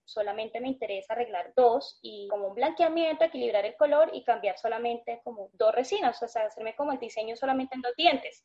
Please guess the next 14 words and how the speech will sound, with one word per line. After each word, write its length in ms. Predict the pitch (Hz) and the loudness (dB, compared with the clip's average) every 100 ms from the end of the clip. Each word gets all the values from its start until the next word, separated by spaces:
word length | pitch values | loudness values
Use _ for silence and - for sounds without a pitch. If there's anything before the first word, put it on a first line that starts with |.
| - | 6
"Eh, 400 | 277 285 285 285 | 8 10 8 6
no, 100 | 359 466 453 427 | 6 6 2 2
pero 180 | 370 330 | 4 8
es 220 | 302 285 - | 8 6 0
que, 1300 | 339 339 330 320 302 277 240 226 220 - 247 240 | 0 2 4 4 4 4 4 2 0 2 2 4
eh, 20 | 240 | 2
no 120 | 247 | 0
se 100 | 269 | -2
puede 200 | - 277 | -2 0
garantizar 580 | 285 285 277 247 - 214 | 0 -2 -4 -8 -6 -6
que 100 | 240 | -4
todo 260 | 247 247 247 | 2 2 2
quede 160 | 254 | 0
igual, 560 | 247 240 349 370 370 | 0 4 6 8 6